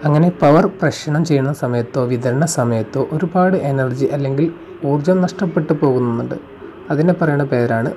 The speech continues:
പ്രസരണ നഷ്ടം അല്ലെങ്കിൽ ട്രാൻസ്മിഷൻ ലോസ് എന്ന് പറയുന്നത്. നമ്മുടെ രാജ്യത്ത് പതിനൊന്ന്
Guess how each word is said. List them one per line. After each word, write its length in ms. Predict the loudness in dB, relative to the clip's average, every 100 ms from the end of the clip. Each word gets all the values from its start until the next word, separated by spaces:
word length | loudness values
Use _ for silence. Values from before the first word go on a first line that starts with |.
| -4
പ്രസരണ 400 | -2 0 0 0
നഷ്ടം 420 | -2 -4 -6 -8 -6
അല്ലെങ്കിൽ 260 | -6 -4 -4
ട്രാൻസ്മിഷൻ 720 | -4 -4 -4 -4 -4 -2 0
ലോസ് 220 | -2 -2 -6
എന്ന് 140 | -4
പറയുന്നത്. 360 | -4 -4 -6 -10 -14 -20 -20 -20 -20 -20 -20 -20 -18 -16 -6 0
നമ്മുടെ 200 | 2 4
രാജ്യത്ത് 500 | 4 4 0 0 -2 -2 -8 -4
പതിനൊന്ന് 400 | -2 0 0